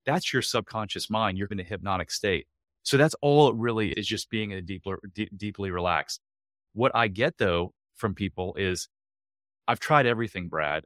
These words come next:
I've gone to therapy for thirty years. I've gone to therapy for twenty years. I've gone to ther-, marriage therapy, all of this stuff. Like, I tried it. I was in, I've been to therapy for thirty years. I went to fifty marriage counseling sessions." So I think people are, like, almost to the,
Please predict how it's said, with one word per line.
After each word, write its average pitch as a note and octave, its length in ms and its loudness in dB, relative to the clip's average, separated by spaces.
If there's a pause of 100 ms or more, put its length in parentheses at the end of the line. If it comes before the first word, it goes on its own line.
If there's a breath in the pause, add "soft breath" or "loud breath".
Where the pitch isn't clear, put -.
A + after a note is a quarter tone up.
I've G#2+ 120 -2
gone C3 200 2
to B2 60 0
therapy G#2+ 420 0
for - 160 -12
thirty G2 340 -2
years. F2 180 -2
I've F2 120 -4
gone A2 200 2
to G2+ 100 -10
therapy F#2+ 340 -4
for - 140 -16
twenty F#2 260 -8
years. E2+ 160 -2
I've E2+ 80 -4
gone G2 140 0
to F#2+ 60 -8
ther-, F#2+ 260 -2 (140)
marriage G#2+ 420 -2
therapy, F#2 220 0
all A#2 240 2
of G2 100 2
this F2 120 -6
stuff. - 260 -6
Like, G2 200 -4
I A2+ 180 4
tried F#2+ 320 0
it. E2 60 0
I A2 160 4
was B2+ 180 4
in, A2 160 -2
I've A#2 180 2
been A2+ 140 0
to G#2 60 -4
therapy F#2 340 -4
for F2+ 160 -8
thirty F#2 240 2
years. F2 160 2
I F2+ 60 0
went G2+ 160 -2
to G2 60 -12
fifty - 280 -8
marriage G2+ 320 -4
counseling E2+ 280 -8
sessions." D#2+ 380 -6 (720)
So B2+ 200 6
I B2 60 6
think D#3 240 0
people B2+ 280 0
are, G#2+ 120 4
like, G2 260 2 (520)
almost D3 400 4
to B2+ 80 0
the, A2 100 0